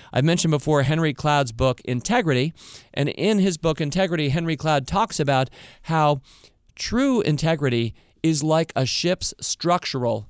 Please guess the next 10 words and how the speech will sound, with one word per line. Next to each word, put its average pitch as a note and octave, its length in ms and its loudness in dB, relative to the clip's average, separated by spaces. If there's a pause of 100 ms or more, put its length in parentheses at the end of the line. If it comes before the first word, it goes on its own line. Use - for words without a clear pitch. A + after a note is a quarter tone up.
integrity. B2 560 -4
That D#3+ 220 0
is, E3+ 220 0 (200)
you D3 140 0
can't F#3 380 -2
have D3+ 500 -2 (400)
a B2+ 160 2
single D#3+ 720 0
weak D3 320 0
link. C#3+ 360 0